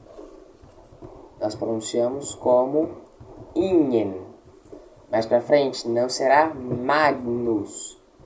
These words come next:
será magnus. Desta maneira. Mesma coisa, no-, devo dar uma ênfase maior em relação à letra C.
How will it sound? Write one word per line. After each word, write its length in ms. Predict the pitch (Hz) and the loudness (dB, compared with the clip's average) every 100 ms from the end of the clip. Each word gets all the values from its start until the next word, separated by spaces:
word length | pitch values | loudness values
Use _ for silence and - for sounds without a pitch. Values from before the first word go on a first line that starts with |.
| - | -14
será 840 | - - 104 98 101 123 147 165 - - - - - - | -8 -4 0 2 6 6 4 0 -10 -20 -20 -20 -20 -14
magnus. 1500 | 101 104 110 131 180 185 151 120 107 95 90 - - - - _ _ _ _ _ _ _ _ _ - | -6 -2 4 4 6 4 2 0 0 -2 -4 -6 -6 -8 -12 _ _ _ _ _ _ _ _ _ -4
Desta 300 | 104 113 - | 2 2 2
maneira. 440 | 135 160 139 - - - - - - - - - - - _ _ - - - _ - - _ _ _ _ | 2 6 6 4 -2 -14 -20 -20 -20 -20 -20 -20 -20 -20 _ _ -20 -20 -20 _ -20 -20 _ _ _ _
Mesma 360 | 110 131 143 147 | 0 2 2 2
coisa, 360 | 143 147 165 | 4 4 6
no-, 280 | 165 151 - - - | 4 2 0 -14 -12
devo 360 | 131 131 139 143 | -2 0 0 0
dar 240 | 139 127 131 | 4 6 4
uma 200 | 131 123 | 0 0
ênfase 320 | 131 127 127 | -2 -6 -4
maior 240 | 127 123 | 2 2
em 60 | 135 | 2
relação 420 | 143 135 - 143 | -2 -4 -4 -4
à 60 | 139 | -2
letra 400 | 139 143 165 170 | -2 0 -2 0
C. 400 | - - 131 | 0 2 2